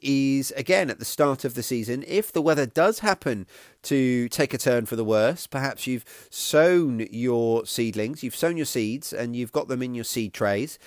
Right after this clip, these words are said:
and you were planning to plant them out next week, but it looks like we're gonna get some late frosts. Remember last year here in the U K, we got frosts incredibly late. They just didn't seem to go away, but we could delay the planting out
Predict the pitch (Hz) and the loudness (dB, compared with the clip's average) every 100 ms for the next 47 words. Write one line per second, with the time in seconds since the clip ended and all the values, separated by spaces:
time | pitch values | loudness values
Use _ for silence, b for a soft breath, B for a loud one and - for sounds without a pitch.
0 | B B - 113 113 110 110 113 110 - | B B 0 2 4 2 -2 -2 -2 0
1 | 151 147 127 113 131 117 113 110 98 117 | -2 -2 -6 -8 -6 -6 -4 -4 -4 -6
2 | - 110 131 - 127 120 120 160 - 151 | -4 -2 -2 -2 -2 -2 0 0 0 -2
3 | 101 123 127 120 - 113 113 117 117 - | -2 -2 -2 -4 -6 -6 0 2 2 -2
4 | - 120 147 - - 123 123 143 127 135 | -2 0 -2 -6 -14 -4 -2 0 2 4
5 | 139 139 - 107 110 117 110 107 113 - | 4 0 2 2 4 2 0 -4 -6 0
6 | 110 127 135 123 90 - 127 - - - | 0 2 0 -2 -4 -2 -2 -2 -10 -10
7 | B B B 147 143 - 175 190 165 139 | B B B -4 -2 4 8 8 8 6
8 | 123 104 98 120 131 - 151 139 - 139 | 6 4 0 -4 -6 -6 -8 -6 -6 -4
9 | 123 - 135 127 123 139 107 90 87 120 | -8 -2 2 4 4 4 4 2 0 -2
10 | - B B B - 147 156 139 151 143 | -2 B B B 2 2 2 4 8 8
11 | 139 156 165 127 101 92 101 110 - 117 | 8 8 6 4 0 -8 -6 -6 -2 -2
12 | 104 104 107 98 82 | -2 -2 -2 -2 -4